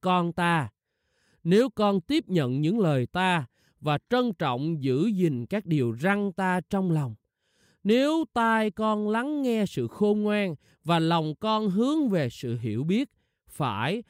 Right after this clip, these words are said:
nếu con kêu nài sự sáng suốt, nếu con cất tiếng xin sự hiểu biết, nếu con tìm nó như tìm bạc và kiếm nó như kiếm châu báu ẩn giấu, bấy giờ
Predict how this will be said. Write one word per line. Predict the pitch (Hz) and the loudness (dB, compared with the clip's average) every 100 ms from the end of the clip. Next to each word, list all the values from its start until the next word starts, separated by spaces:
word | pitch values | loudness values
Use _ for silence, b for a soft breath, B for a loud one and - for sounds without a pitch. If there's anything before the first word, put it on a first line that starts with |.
| b b | b b
nếu | 208 285 330 | 2 2 2
con | 254 240 233 | -2 -2 -2
kêu | 254 247 240 | 2 4 4
nài | 208 165 135 | 2 0 -2
sự | - 123 | -4 -6
sáng | - 196 254 | -4 -4 -4
suốt, | - 277 320 b b b | -4 -2 -2 b b b
nếu | 226 302 339 | 0 0 0
con | 254 247 233 | -4 -4 -4
cất | 302 - - | -4 -6 -6
tiếng | 277 320 | -4 -2
xin | - 294 269 269 233 | -2 -2 -2 0 -2
sự | - 135 | -2 -2
hiểu | 127 135 | -2 0
biết, | 190 262 330 b b b | 2 0 0 b b b
nếu | 220 262 302 349 - | 2 4 4 0 0
con | 240 233 226 214 | 0 2 0 -2
tìm | 202 175 147 151 | 2 2 2 0
nó | 170 240 302 | 0 0 0
như | 277 240 | 2 2
tìm | 220 185 147 127 | 2 0 0 0
bạc | 131 127 b b b | -4 -6 b b b
và | 143 135 | -6 -6
kiếm | - 233 285 294 | -4 -2 -2 -2
nó | 240 247 302 | -2 -2 -2
như | 302 214 180 | 0 -2 -2
kiếm | 208 254 285 | -4 -4 -4
châu | 220 202 202 | -2 -2 -2
báu | 202 262 | 0 0
ẩn | - 135 135 190 | -2 -6 -4 -2
giấu, | 185 254 302 _ _ _ | 0 -2 -4 _ _ _
bấy | 190 294 269 | 0 2 4
giờ | 233 180 131 | 2 2 -2